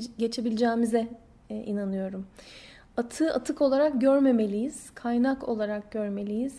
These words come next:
ve değerlendirmeliyiz. Ne ürettiğimizin yanı sıra nasıl ürettiğimiz de önemli.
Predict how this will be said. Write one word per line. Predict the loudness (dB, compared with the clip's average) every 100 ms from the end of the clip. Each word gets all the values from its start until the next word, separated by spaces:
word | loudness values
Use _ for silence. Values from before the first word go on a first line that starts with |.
| -6
ve | -4 -2
değerlendirmeliyiz. | -2 -2 -4 -4 -4 -2 -2 -4 -6 -8 -14 -18 -20 -20 -20 -20 -20 -4 2
Ne | 4
ürettiğimizin | 4 2 2 -2 0 2 2
yanı | 4 2 0
sıra | -2 0 0 0
nasıl | -2 -2 -2
ürettiğimiz | 0 0 0 -2 0 0 2
de | 0 -2 -10 -10
önemli. | -6 -4 -4 -6 -6